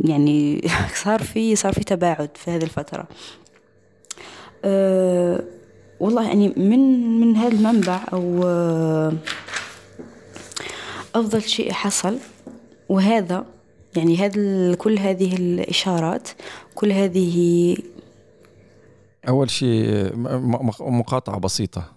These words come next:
Speaker 2: سمعتوا صوت الورق؟ سمعتوا صوت الورق وهي عم تفتح الدفتر أمامها؟ أحترم ما قمت بفعله يا أختي.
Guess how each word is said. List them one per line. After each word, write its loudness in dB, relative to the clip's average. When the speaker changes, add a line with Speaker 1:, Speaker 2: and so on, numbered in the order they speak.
Speaker 2:
سمعتوا -4
صوت -4
الورق؟ -2
سمعتوا -2
صوت -2
الورق -2
وهي -2
عم -4
تفتح -6
الدفتر -8
أمامها؟ -4
أحترم -2
ما -4
قمت -6
بفعله -6
يا -6
أختي. -14